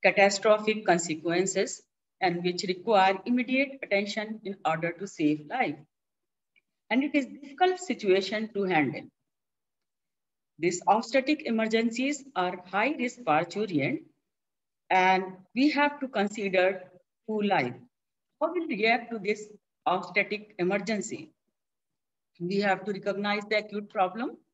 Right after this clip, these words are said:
and call for help, take the multidisciplinary team approach, and we have to know the key algorithm and drill. And always remember that mothers come first. What are the causes?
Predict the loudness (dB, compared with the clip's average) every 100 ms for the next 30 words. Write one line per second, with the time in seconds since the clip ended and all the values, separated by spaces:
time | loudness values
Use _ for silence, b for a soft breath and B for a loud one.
0 | _ _ _ _ _ _ -2 -2 2 4
1 | 4 2 0 0 -4 -4 -12 _ _ _
2 | _ 0 0 0 -2 -2 -2 -4 -4 -6
3 | -8 -8 -2 -2 0 -4 -6 -4 -4 -4
4 | -8 -4 -4 -4 -14 _ _ _ _ 0
5 | 2 2 0 -2 -2 2 2 2 -2 -6
6 | -4 -4 -2 -4 -4 -4 -4 -4 -4 -2
7 | -2 -2 -6 -12 _ _ _ _ _ _
8 | _ _ -2 0 -2 -2 -2 -2 -2 -2
9 | 0 2 0 -2 -2 -4 -6 _ _ _
10 | -4 0 0 -2 -6 -6 -4 -4 -6 -8
11 | -12 _ _ _ _ _ _ _ _ _
12 | _ -6 -4 -4 -2 0 2 0 -2